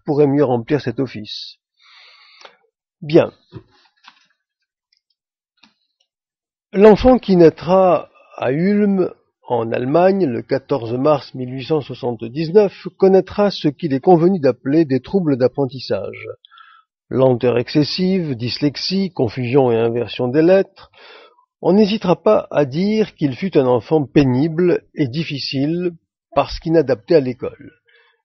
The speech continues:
Il fut d'ailleurs invité plusieurs fois à abandonner les études et ne, il ne parla qu'à huit ans. Avant, il ne fut pas en mesure de prononcer des mots séparément. Il fallut donc attendre qu'il pût former des phrases,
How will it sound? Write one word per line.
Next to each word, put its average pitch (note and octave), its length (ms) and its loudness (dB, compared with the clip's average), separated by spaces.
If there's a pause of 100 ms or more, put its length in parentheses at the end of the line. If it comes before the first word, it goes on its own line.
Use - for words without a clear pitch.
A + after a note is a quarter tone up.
Il D#3+ 140 -6
fut G#3 100 -2
d'ailleurs G3 300 6
invité C#3 360 0
plusieurs B2 440 -2
fois F3+ 420 0
à A2 80 -2
abandonner B2+ 500 2
les A#2 200 -2
études F#3 680 -4 (1160)
et G#3 100 4
ne, G3 260 6
il A3 140 0
ne G#3 80 4
parla F3+ 380 2
qu'à C#3+ 160 2
huit D3+ 380 -8
ans. G#2 280 -6 (380)
Avant, E3 320 2
il E3+ 160 -4
ne D3 120 0
fut D3+ 180 -12
pas G#3 140 -2
en D3+ 120 0
mesure D3 480 -2
de A2 380 -6 (180)
prononcer D#3+ 500 2
des B2+ 140 -4
mots E3 200 0
séparément. C3+ 720 -4 (640)
Il D#3+ 120 -8
fallut G#3+ 240 4
donc G#3+ 220 2
attendre A#2 600 0
qu'il D#3+ 280 -8
pût D#3+ 180 -12
former F3 400 0
des B2 120 -2
phrases, F3+ 720 -2